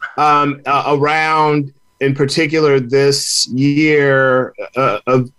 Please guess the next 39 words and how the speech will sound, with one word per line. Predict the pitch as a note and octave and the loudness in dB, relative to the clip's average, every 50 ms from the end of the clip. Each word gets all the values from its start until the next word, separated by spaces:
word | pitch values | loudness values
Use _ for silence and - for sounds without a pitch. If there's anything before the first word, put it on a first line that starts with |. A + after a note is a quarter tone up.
| _ _ F2 G2+ G#2+ - G#2+ G#2+ A#2 A#2+ _ - | _ _ -10 -10 -10 -10 -8 -10 -10 -10 _ -4
addressing | C3+ C#3 C3+ D#3 D#3 E3 D#3 E3 C#3+ | -4 0 0 0 -2 0 -2 0 0
the | C3 B2+ | 0 0
twenty | B2 - - D3+ D3 C#3+ C3+ C3 B2 - _ _ _ _ | -2 -2 -2 0 0 2 0 0 -2 -6 _ _ _ _
thirty | D3 C#3+ D3 D3 C3+ A#2+ | 0 0 2 2 2 0
grant | G#2+ C3 C3+ C#3+ D#3 F3 F3+ D3 B2+ A#2+ B2 - _ | 0 0 0 0 2 0 0 0 -2 -4 -6 -4 _
because | C3 B2+ B2+ - C#3+ C3+ C3 C3 B2+ B2 B2 | -4 -4 -2 -2 -2 0 2 0 0 0 -2
of | A#2+ B2 B2 A#2+ B2 _ - | 0 -2 -2 -2 -4 _ -4
everything, | C#3+ C#3+ C#3 C#3 C#3 C3+ C3 B2+ C3 D3+ C#3+ C3+ C3 C3 B2+ B2+ B2 _ _ - - _ _ - - _ | -4 0 0 2 2 2 0 -2 0 0 2 2 2 0 0 -2 -6 _ _ -20 -20 _ _ -20 -18 _
um, | A2+ A#2+ A#2+ A#2 A2+ G#2+ G#2 G#2 G#2 G#2 G2+ _ _ _ _ _ _ - - - | -4 -2 0 0 0 0 0 -2 -4 -6 -10 _ _ _ _ _ _ -18 -8 -2
that | B2+ C3+ B2+ | -2 0 0
we | C3+ C3+ C3+ C3 C3 | 0 0 2 4 2
had | B2+ A#2 - | 2 2 -2
personally | - - E3 F3+ F3+ - E3 C#3+ B2+ A#2+ | -2 -2 0 0 0 0 2 2 2 0
been | A2 A#2 A#2 A2+ A2+ A2 | 0 0 0 0 0 -2
through. | - A2+ A2 G#2+ G#2 G2+ G2+ - _ - - - _ | -2 0 2 4 4 2 0 -2 _ -20 -20 -20 _
So | - - D#3 C#3+ | -4 -2 0 2
my | C#3+ D3+ D#3+ E3 G3 | 2 2 2 0 2
role | G#3 G#3 G#3+ A3 G#3 F#3+ | 2 2 2 2 2 2
was | E3+ D3+ D3 C#3+ - - | 2 2 2 0 -4 -6
to | - D3 C#3 | -2 -2 -2
conceptualize | C#3 C#3+ B2+ B2 - D#3 D#3+ F3 - - F#3 D#3 C#3 C#3 C3 B2+ B2+ B2 B2 A#2+ A#2 A#2 A2+ - G#2+ | 0 -2 -4 -2 -2 -2 -2 -2 -2 0 0 2 2 2 2 0 0 0 0 0 -2 -4 -4 -8 -4
that | A2+ B2+ B2+ B2 A2+ | -4 -2 -2 -2 0
vision | A2+ C#3 D3+ E3 D3 C#3 C3 A#2+ A#2 A2+ - | 0 0 0 2 2 0 0 0 0 -4 -4
and | C3 C3+ C3 C3 | -2 -2 0 2
then | D#3 D#3+ D#3+ D3+ D3 C#3 C#3+ _ - - - - - _ _ - | 2 2 2 2 0 0 -4 _ -20 -20 -20 -20 -20 _ _ -4
be | B2+ F3 F#3 F#3 | -2 0 2 2
able | F#3+ G#3 G#3+ G3+ G3 F#3+ | 2 2 2 2 0 0
to | G3 - G3+ F#3 | 0 0 -2 0
communicate | F#3+ F3+ D#3+ D#3+ D#3+ E3+ F#3 G3+ G#3 G3 F#3+ G3 - F3 D3+ D3+ C#3+ | 0 0 0 0 2 2 2 4 2 2 0 -2 -2 0 2 2 2
it | C#3 B2 | 2 0
as | A#2 C3 C#3 B2+ | 0 -2 0 0
well | C#3 D3+ D#3 D#3+ E3 D#3+ | 0 0 2 2 2 0
as | D#3 C#3 | 0 0
I | D3+ C#3+ C#3+ C3+ | 0 0 0 -2
could | C#3 - F#3 F3 E3 D3+ C#3 | -2 0 2 2 2 0 0
to | - D#3+ D3 | -2 -2 0
the | C#3 C#3+ C#3+ | 2 2 2
other | C#3+ C3+ C3 B2 | 2 2 0 0
partners. | B2 - F3+ F#3 F#3 E3+ D3 B2+ A#2 - | 0 -2 -2 0 0 0 0 -2 -4 -4